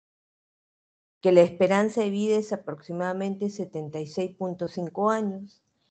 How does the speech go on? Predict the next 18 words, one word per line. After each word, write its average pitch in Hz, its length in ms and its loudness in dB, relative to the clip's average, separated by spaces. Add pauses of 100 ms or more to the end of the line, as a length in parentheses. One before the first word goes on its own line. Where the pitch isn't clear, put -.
(360)
que 185 80 6
el 185 140 6
cuarenta 208 500 2
por 180 160 -4
ciento 202 360 -4
de 196 40 -2
los 170 240 -6
hogares 180 460 -4
en 175 100 -8
el 156 160 -8
Perú 175 340 -4
por 160 140 -8
lo 156 140 -4
menos 180 400 -4
tiene 175 260 -4
a 160 80 -4
un 196 640 -4 (220)
pacien-, 165 400 -8